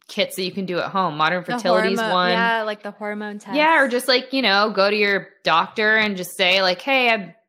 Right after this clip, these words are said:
Speaker 1: th-, thinking about starting to have kids, and, like, c-, can you tell me how my body's doing?" Like, so then you take the fear out of it,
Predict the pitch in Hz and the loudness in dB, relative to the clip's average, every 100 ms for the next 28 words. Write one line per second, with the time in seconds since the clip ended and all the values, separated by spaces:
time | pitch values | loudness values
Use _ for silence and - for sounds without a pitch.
0 | - - 185 - 170 - 202 196 202 196 | -20 -20 -20 -14 -14 -6 -6 -4 -4 -2
1 | 180 - 180 185 185 180 165 - 220 226 | -4 -2 -2 0 -2 -4 -6 -4 -4 0
2 | 214 214 190 165 165 151 147 - _ _ | 0 -2 -2 -6 -6 -6 -8 -14 _ _
3 | _ - - - - 185 175 160 175 175 | _ -20 -20 -20 -12 -8 -8 -4 -2 -2
4 | 175 170 156 190 175 165 139 170 147 143 | -4 -6 -4 -2 0 2 2 0 -4 -10
5 | 87 120 151 165 156 - 165 196 185 214 | -14 -12 -10 -6 -6 -8 -8 -4 -2 0
6 | 214 208 196 - - 214 180 - 202 185 | 0 -2 -4 -4 -6 -4 -6 -6 -2 2
7 | 190 120 151 147 135 104 101 | 4 4 2 0 -4 -4 -6